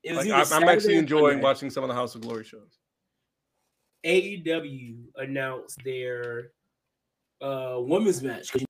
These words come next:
Speaker 1: you know, A E W usually has, like, one women's match, uh, on their show. So they
Speaker 2: Yep.
Speaker 1: announced their, um, women's match for the, for the show.
Speaker 2: Yep.
Speaker 1: And it was, is going to be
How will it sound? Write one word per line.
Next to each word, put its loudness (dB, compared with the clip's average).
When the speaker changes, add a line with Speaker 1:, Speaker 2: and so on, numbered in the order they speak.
Speaker 1:
you 2
know, 0
A -6
E 0
W 0
usually -8
has, -8
like, -10
one -6
women's -6
match, -10
uh, -10
on -8
their -6
show. -10
So 0
they 4
Speaker 2:
Yep. 2
Speaker 1:
announced 0
their, -2
um, 0
women's 0
match -2
for -4
the, -4
for -6
the -8
show. -6
Speaker 2:
Yep. -8
Speaker 1:
And 0
it 0
was, 2
is -2
going 2
to -4
be 0